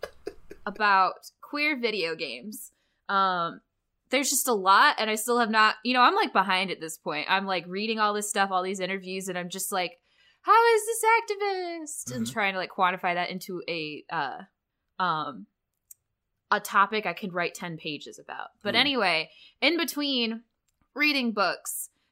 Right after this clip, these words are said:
Speaker 2: checking out too many books from the library, I've been bribing myself with, like, a Conan manga, like, volume, like, every day.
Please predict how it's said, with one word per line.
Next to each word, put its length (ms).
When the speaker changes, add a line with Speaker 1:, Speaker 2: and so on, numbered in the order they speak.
Speaker 2:
checking 320
out 160
too 160
many 160
books 260
from 140
the 80
library, 580
I've 380
been 180
bribing 460
myself 500
with, 140
like, 220
a 80
Conan 640
manga, 420
like, 200
volume, 420
like, 200
every 340
day. 360